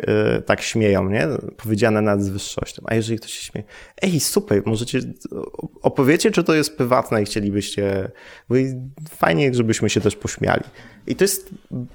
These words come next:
niby ten sam przekaz, ale przekazane to jest tak zupełnie inaczej, że nie tworzy tego antagonizmu, nie tworzy tego konfliktu. I to też jest, e, to też jest ważne. I, i to jest też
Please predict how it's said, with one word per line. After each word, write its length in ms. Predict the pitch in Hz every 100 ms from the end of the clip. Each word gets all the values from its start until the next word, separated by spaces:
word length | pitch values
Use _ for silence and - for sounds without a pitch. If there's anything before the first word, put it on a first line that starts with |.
| - - _ 147
niby 280 | 160 294
ten 180 | 381 247
sam 220 | 240 285
przekaz, 420 | 220 - 233 180 -
ale 180 | 147
przekazane 600 | 151 - 170 156 151 180
to 80 | 180
jest 200 | 147 -
tak 160 | 180 170
zupełnie 460 | 151 - 156 156
inaczej, 580 | 147 127 123 - 117 165 202 - - -
że 160 | 113 135
nie 120 | 143
tworzy 360 | 139 - 147 131
tego 220 | 123 113
antagonizmu, 580 | 110 110 107 107 98 101
nie 100 | 101
tworzy 300 | - 123 123
tego 220 | 110 104
konfliktu. 640 | 107 95 - 107 - 98 - - - - -
I 300 | 113 110 110
to 140 | -
też 240 | - 107 -
jest, 380 | - - -
e, 240 | - 98 101
to 120 | -
też 200 | - -
jest 140 | -
ważne. 360 | - 92 - - - -
I, 280 | 117 120
i 40 | 117
to 300 | - 160 160
jest 280 | 156 147 -
też 340 | 151 - -